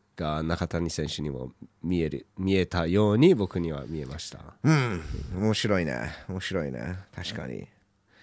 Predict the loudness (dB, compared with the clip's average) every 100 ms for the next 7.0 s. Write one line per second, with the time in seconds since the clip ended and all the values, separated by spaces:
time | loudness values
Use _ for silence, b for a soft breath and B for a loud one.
0 | b b b _ _ _ _ _ _ 4
1 | 4 -2 -2 0 0 2 0 -2 -6 -8
2 | -4 -2 0 0 0 -2 -4 -6 -6 -8
3 | -10 -10 -10 B B B 0 6 8 10
4 | 8 6 6 8 6 6 4 4 4 4
5 | 0 2 6 6 4 2 2 2 0 -2
6 | 0 -2 -2 2 2 2 -2 -2 -4